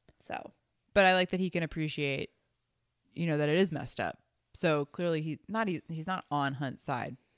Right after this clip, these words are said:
Speaker 2: but he sees reason in that it sucks that he's a slave now. He's not one of the
Speaker 1: Yeah.
Speaker 2: ones that's like, "Yes, we need to keep these people as slaves."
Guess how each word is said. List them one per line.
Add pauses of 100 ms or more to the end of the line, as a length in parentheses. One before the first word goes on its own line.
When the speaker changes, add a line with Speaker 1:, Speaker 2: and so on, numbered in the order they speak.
(160)
Speaker 2:
but
he
sees
reason
in
that
it
sucks
that
he's
a
slave
now. (140)
He's
not
one
of
the
Speaker 1:
Yeah.
Speaker 2:
ones
that's
like,
"Yes,
we
need
to
keep
these
people
as
slaves."